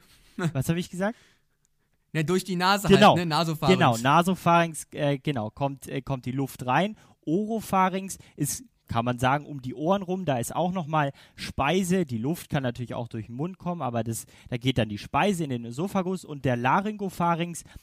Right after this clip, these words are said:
Speaker 2: äh, ist dann konkret wirklich der Eingang auch in die Trachea. Also das sind unsere drei Etagen. Ähm, ja, wir sprechen von zwei Muskelgruppen im, äh, Pharynx. Da haben wir einmal Konstriktoren, die das Ganze zusammenschnüren.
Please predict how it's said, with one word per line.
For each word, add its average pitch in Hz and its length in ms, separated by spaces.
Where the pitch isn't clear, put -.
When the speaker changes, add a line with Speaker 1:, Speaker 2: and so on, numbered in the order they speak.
Speaker 2:
äh, 147 240
ist - 160
dann 151 180
konkret 160 640
wirklich 151 360
der 120 180
Eingang 143 380
auch 120 200
in 151 160
die 131 100
Trachea. 107 500
Also 123 200
das 170 180
sind 214 140
unsere 185 240
drei 143 280
Etagen. 202 640
Ähm, 165 320
ja, 196 240
wir 156 80
sprechen 165 360
von 147 220
zwei 160 320
Muskelgruppen 202 840
im, 190 340
äh, 165 140
Pharynx. 208 600
Da 151 100
haben 143 120
wir 143 120
einmal 135 260
Konstriktoren, 208 1160
die 147 100
das 123 180
Ganze 131 300
zusammenschnüren. 151 1200